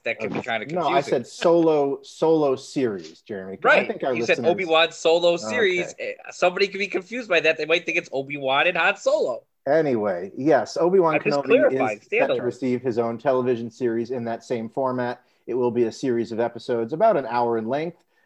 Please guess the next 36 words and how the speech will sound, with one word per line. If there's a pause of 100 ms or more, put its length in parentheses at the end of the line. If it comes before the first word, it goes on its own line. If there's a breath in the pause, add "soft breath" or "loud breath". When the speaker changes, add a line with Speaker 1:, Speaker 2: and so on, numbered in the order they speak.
(140 soft breath)
Speaker 2:
Uh,
I
believe
the
full
cast
was
just
made
public (340)
in
the
last
couple
of
weeks. (260 soft breath)
And
so,
Ronan,
you
did
in
fact
see
correctly.
You
will
see
that (300)
on
your
Disney
Plus
enabled
smart
device,